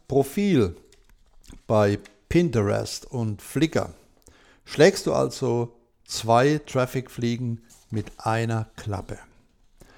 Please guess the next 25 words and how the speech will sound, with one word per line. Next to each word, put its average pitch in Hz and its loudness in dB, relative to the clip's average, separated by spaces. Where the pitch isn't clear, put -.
Deine 151 6
Bilder 196 4
können 170 0
gut 202 0
in 156 -4
der 131 0
Bildersuche 135 -4
bei 107 0
Google 175 -2
ranken 110 -2
und 123 -4
gleichzeitig 131 2
erreichst 117 -2
du 139 -2
die 107 -4
hunderte 160 -4
Millionen 123 0
User, 123 -2
die 185 2
sich 214 -2
bereits 117 0
auf 110 -6
diesen 120 -6
Plattformen 113 -4
tummeln. 95 -4